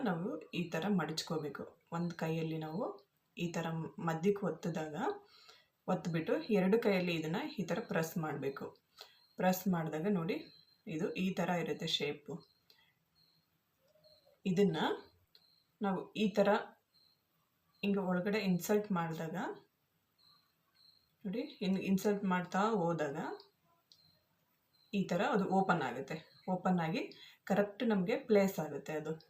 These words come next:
So, ಯಾವುದೇ ರೀತಿ ಭಯ ಇರೋದಿಲ್ಲ.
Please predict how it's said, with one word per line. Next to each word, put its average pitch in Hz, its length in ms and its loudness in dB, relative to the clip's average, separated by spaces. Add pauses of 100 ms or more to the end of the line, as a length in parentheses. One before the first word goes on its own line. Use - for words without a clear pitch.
(1040)
So, 180 160 -2 (260)
ಯಾವುದೇ 190 440 6
ರೀತಿ 220 580 2 (400)
ಭಯ 175 320 6
ಇರೋದಿಲ್ಲ. 151 420 0